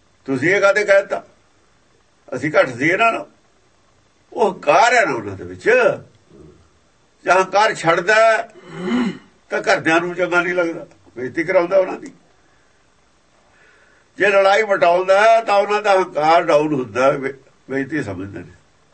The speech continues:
ਹੰਕਾਰ ਤਾਂ ਤ੍ਰਿਸ਼ਨਾ, ਤ੍ਰਿਸ਼ਨਾ ਵੀ ਛੱਡਤੀ। ਬਹੁਤ ਰਾਹੀਂ ਬੋਲਣਾ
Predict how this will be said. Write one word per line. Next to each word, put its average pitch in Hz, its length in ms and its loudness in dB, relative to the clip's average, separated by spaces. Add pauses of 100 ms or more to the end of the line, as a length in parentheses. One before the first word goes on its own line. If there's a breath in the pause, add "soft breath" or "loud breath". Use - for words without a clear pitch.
(480 soft breath)
ਹੰਕਾਰ 180 360 0
ਤਾਂ 185 180 0
ਤ੍ਰਿਸ਼ਨਾ, 175 460 -2 (840)
ਤ੍ਰਿਸ਼ਨਾ 170 360 2
ਵੀ 185 120 0
ਛੱਡਤੀ। - 440 -2 (2000 soft breath)
ਬਹੁਤ 185 260 4
ਰਾਹੀਂ 160 260 0
ਬੋਲਣਾ 107 340 -6